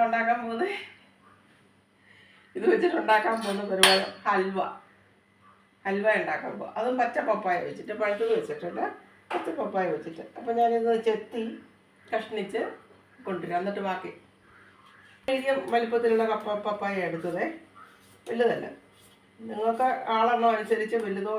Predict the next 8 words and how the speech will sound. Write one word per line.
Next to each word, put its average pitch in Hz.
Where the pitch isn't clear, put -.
ചെറുതോ 190
രണ്ടെണ്ണമോ 196
ഒക്കെ -
എടുക്കാം. 151
ഞാനിപ്പം 220
ഒരു 240
ചെറിയ 240
പപ്പായയിലാണ് 190